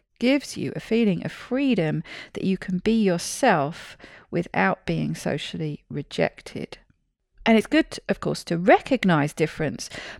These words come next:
but to know that we are all inextricably connected. This is the core of this shared humanity.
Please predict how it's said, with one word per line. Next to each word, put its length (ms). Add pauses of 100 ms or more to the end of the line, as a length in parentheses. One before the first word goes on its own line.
(140)
but 360
to 120
know 240
that 160
we 220
are 300
all 320 (140)
inextricably 1160
connected. 840 (260)
This 300
is 420
the 140
core 580
of 120
this 160
shared 680
humanity. 840